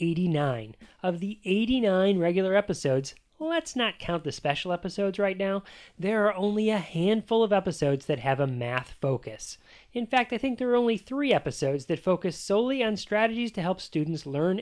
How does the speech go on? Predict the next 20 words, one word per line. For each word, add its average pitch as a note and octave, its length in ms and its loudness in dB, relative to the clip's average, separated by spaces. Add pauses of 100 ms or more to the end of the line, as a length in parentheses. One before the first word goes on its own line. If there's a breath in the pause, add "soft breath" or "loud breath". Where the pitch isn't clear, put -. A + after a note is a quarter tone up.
and F#3 160 -4
practice C#3 540 -4
math. B2 480 -6 (180)
I A#2+ 140 -2
went B2+ 200 -2
back G#3 280 2
and F3+ 100 -2
counted D3 280 -2
them D#3+ 140 2
up. - 320 -4 (340)
Three C#4+ 360 0
episodes D3 680 -2
out D3+ 160 0
of B2+ 100 -4 (120)
eighty-nine D#3 680 0 (100)
that A#2 180 -10
solely G3+ 540 4
focus E3 580 0
on C#3 360 -2
math. B2+ 440 -4